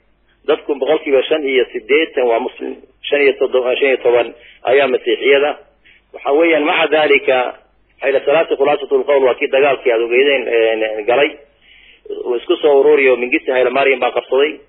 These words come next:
May-, Haile Mariam markuu qabsaday, w-, een, waxaa ka horreeyey nin la yidhaahdo Tadhasa,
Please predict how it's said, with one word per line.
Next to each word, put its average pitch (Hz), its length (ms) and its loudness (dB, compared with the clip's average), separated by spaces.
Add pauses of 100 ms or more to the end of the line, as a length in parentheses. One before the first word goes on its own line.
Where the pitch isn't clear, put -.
(760)
May-, 131 280 0
Haile 156 260 0
Mariam 185 280 2
markuu 165 220 0
qabsaday, 139 320 2
w-, 131 160 0
een, 135 320 -2
waxaa 123 240 -2
ka 185 60 4
horreeyey 127 380 4
nin 147 180 -4
la 127 60 2
yidhaahdo 120 340 0
Tadhasa, 127 260 0